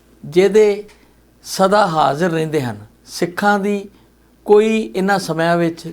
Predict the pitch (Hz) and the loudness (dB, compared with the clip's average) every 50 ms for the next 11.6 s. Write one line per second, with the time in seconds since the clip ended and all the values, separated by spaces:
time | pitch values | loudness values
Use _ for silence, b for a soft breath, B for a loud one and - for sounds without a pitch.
0 | - - 147 156 170 175 175 175 165 147 143 143 135 143 147 147 151 156 160 - | -10 -6 -2 0 0 0 2 0 0 0 -2 -6 -6 -6 -4 -2 -2 -4 -6 -8
1 | - - 131 139 135 139 139 123 104 - - B B B B B B B 160 170 | -10 -8 -6 -2 -2 0 -2 -2 -4 -6 -12 B B B B B B B -2 0
2 | 180 196 208 202 202 - 208 220 226 226 226 214 185 160 143 160 151 151 160 175 | 2 4 2 2 2 0 0 2 2 2 0 -2 -4 -2 0 0 2 2 0 -2
3 | 170 175 190 180 180 180 170 175 165 151 - 156 165 170 175 180 185 - b b | -4 -2 -2 -2 -2 -2 -2 -2 -2 0 0 0 0 0 0 -4 -8 -14 b b
4 | b _ _ - 175 160 143 165 175 202 208 208 220 208 190 175 175 - - 160 | b _ _ 0 0 2 2 2 2 2 4 2 0 0 0 -2 -6 -4 -4 -4
5 | 156 151 160 147 175 170 - - b b b b b b b b b b 139 147 | -4 -4 -6 -10 -10 -12 -12 -14 b b b b b b b b b b -6 -2
6 | 147 139 139 147 156 165 170 170 170 - - 165 160 165 175 170 170 185 185 180 | 2 2 2 2 2 0 -2 -4 -4 -2 2 2 4 4 2 0 0 0 0 -2
7 | - - - 170 170 - 185 180 170 156 143 135 120 110 117 101 - - - 101 | -2 0 0 0 0 0 -2 -2 0 0 0 0 -2 -4 -6 -8 -8 -10 -14 -14
8 | 101 113 - B B B B B B B - - - - 185 190 202 196 214 208 | -16 -18 -20 B B B B B B B -12 -4 0 2 2 2 2 0 0 0
9 | 196 180 175 175 175 175 - 190 185 180 156 139 151 143 139 139 135 - 165 151 | 0 0 0 0 -2 -2 -2 -2 -2 -2 -2 -4 -4 -4 -4 -4 -4 -4 -4 -4
10 | 170 180 190 180 - _ - 160 156 143 175 175 190 196 196 196 - 190 175 - | -4 -6 -6 -8 -10 _ 0 0 2 2 2 0 0 -2 -4 -6 -6 -6 -2 -2
11 | 175 165 160 156 139 127 117 113 107 104 104 | 0 0 0 0 -2 -2 -4 -6 -6 -10 -12